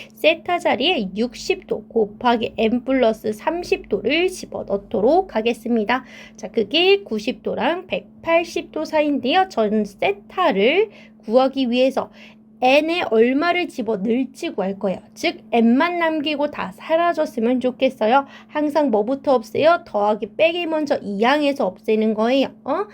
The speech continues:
그러면 양변 빼기 삼십 도 하면 육십 도가 되고요. 어? 육십 도 곱하기 N.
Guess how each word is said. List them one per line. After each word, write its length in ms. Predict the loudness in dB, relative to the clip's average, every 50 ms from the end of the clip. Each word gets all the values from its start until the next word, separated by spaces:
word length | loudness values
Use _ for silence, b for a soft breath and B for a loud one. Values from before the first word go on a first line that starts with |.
| B B B B
그러면 600 | -2 -2 -2 -2 0 -2 0 2 2 2 2 2
양변 640 | 0 -2 -2 -2 -2 -2 0 0 -2 -2 -2 -2
빼기 960 | -2 -2 0 0 2 2 2 2 0 -2 -6 -4 -2 0 0 0 0 0 0
삼십 480 | -2 -2 0 0 0 0 -2 -6 -8 -2
도 240 | 0 0 0 0 B B B B B
하면 380 | B -6 -2 2 2 2 2 0 B B B B B -6
육십 560 | -6 -6 -6 -6 -6 -4 -4 -6 -6 -6 -6
도가 1000 | -4 -4 -4 -6 -12 -20 -20 -20 -20 -6 0 2 4 4 4 4 4 2 2 2
되고요. 480 | 0 -2 -2 -2 -4 -4 -4 -4 -6 -10 -10
어? 460 | -4 0 2 2 4 2 2 0 -2 -6 -10
육십 400 | -10 -10 -10 -10 -14 -20 -12 _
도 100 | -6 -4
곱하기 720 | -2 -2 -2 -2 -4 -10 -10 -8 -4 -2 0 2 2 0 -2 -8 -10 -2 0
N. 340 | 0 2 2 0 -4 -6